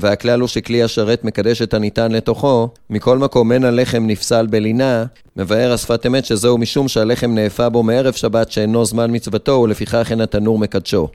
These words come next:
ואם חלו שני ימים טובים של ראש השנה להיות בחמישי ובערב שבת, ואי אפשר לאפות את הלחם לא בערב שבת ואף לא ביום חמישי, מקדימין ואופין אותן מיום רביעי שהוא ערב ראש השנה.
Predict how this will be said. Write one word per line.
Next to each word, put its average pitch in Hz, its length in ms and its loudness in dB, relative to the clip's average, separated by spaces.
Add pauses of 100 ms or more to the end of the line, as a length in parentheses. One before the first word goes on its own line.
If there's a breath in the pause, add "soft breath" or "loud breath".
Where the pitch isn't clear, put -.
(300 soft breath)
ואם 127 320 0
חלו 104 340 0
שני 104 180 -4
ימים 101 320 0
טובים 101 320 -2
של 101 160 -2
ראש 101 240 -2
השנה 107 380 -2
להיות 95 380 -2
בחמישי 104 520 -2
ובערב 101 420 0
שבת, 104 560 -2 (180)
ואי 113 320 2
אפשר 107 380 0
לאפות 104 460 -2
את 107 100 -4
הלחם 104 480 -2
לא 104 180 2
בערב 104 300 0
שבת 104 400 -2
ואף 104 200 -2
לא 107 120 0
ביום 104 260 0
חמישי, 113 460 -2
מקדימין 107 640 0
ואופין 107 400 0
אותן 110 340 0
מיום 107 300 0
רביעי 110 320 0
שהוא 110 340 0
ערב 113 260 0
ראש 104 180 -2
השנה. 107 500 -2